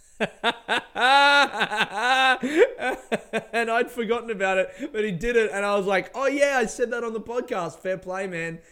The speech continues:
He fucking, yeah, he slapped me right in the face. That was real funny. <laughs> Um, yeah, I did that shit. <sighs>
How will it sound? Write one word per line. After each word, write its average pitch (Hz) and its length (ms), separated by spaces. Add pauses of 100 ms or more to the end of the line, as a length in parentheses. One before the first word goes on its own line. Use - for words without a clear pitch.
(280)
He 175 300
fucking, 180 580
yeah, 151 320 (180)
he 156 80
slapped 160 300
me 160 80
right 151 260
in 156 80
the 143 60
face. 120 480 (200)
That 151 180
was 147 180
real 147 160
funny. 143 520
<laughs> - 40 (2750)
Um, 143 480 (1400)
yeah, 120 260 (560)
I 131 60
did 123 180
that 113 160
shit. - 300 (1400)
<sighs> 160 40